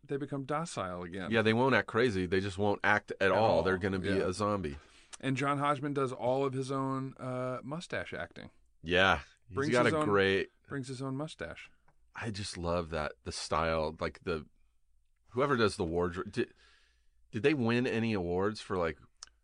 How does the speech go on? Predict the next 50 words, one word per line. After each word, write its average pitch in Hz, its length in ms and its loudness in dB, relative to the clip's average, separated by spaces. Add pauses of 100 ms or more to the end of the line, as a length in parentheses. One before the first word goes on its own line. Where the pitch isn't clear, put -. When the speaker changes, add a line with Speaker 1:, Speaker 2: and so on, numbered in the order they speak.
(180)
Speaker 1:
There 135 100 -2
were 151 80 -2
nominations. 131 440 -2
Speaker 2:
set 113 200 2
design 107 400 2
or 98 80 2
Speaker 1:
Um, 90 80 0
Speaker 2:
wardrobe? 101 600 2 (120)
Or 92 140 -10
Speaker 1:
Ellen, 120 300 0
Speaker 2:
it's 107 120 -6
Speaker 1:
Ellen 110 220 -4
Maroshnik 95 640 -4 (500)
is, 87 340 -10
uh, 82 380 -6 (100)
is 82 140 -12
the 87 80 -10
designer, 82 500 -10
and 80 120 -14
she - 120 -14
does 82 240 -12
a 71 40 -10
lot 76 200 -8
of 82 80 -10
work 76 220 -12
with 92 100 -12
Steven. 80 500 -14
Did 85 240 -10
Behind 82 260 -12
the - 40 -18
Candelabra, 69 560 -14
too. - 260 -16 (680)
And 78 140 -12
she's 80 260 -12
just - 320 -16 (520)
Speaker 2:
I - 40 -6
don't 240 140 0
know 254 80 2
Speaker 1:
she's 165 60 4
Speaker 2:
why 135 120 8
that 131 200 4
show 143 220 2
hasn't 107 280 2
won 101 240 0
Speaker 1:
she's - 80 -16
the 98 60 0
Speaker 2:
every 98 240 0
Speaker 1:
best. 87 100 -8
Speaker 2:
fucking 92 260 -2
award. 78 500 -2